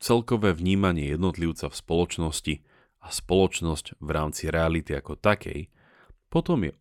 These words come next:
odpoveď na úvodnú otázku jednoduchá. Nie. Človeka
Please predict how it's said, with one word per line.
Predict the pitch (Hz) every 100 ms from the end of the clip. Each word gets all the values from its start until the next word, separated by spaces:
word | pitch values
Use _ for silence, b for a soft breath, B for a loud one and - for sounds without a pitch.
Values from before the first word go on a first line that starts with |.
| -
odpoveď | 131 - 80 71 80 - - -
na | - -
úvodnú | - 120 117 110 82 71
otázku | - 78 73 71 - 76
jednoduchá. | 73 73 73 - - - - _ _ _ _ _ _ _ _
Nie. | 78 85 90 71 - _ _ _ _ _ _ _
Človeka | - - 107 135 139 - 120 117